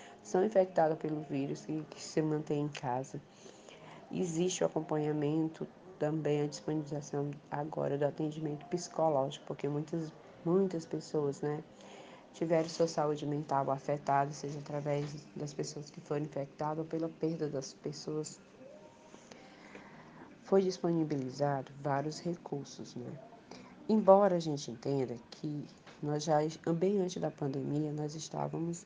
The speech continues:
é, nós temos, tínhamos já sentido a dificuldade, às vezes, dos acessos às filas de espera, mas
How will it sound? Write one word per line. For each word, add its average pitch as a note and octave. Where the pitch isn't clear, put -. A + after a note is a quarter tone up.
é, D3
nós D#3+
temos, F3+
tínhamos E3+
já D#3+
sentido E3+
a D#3
dificuldade, D#3
às D3
vezes, D3
dos D#3
acessos C#3+
às D3
filas C#3
de C3+
espera, C#3
mas D#3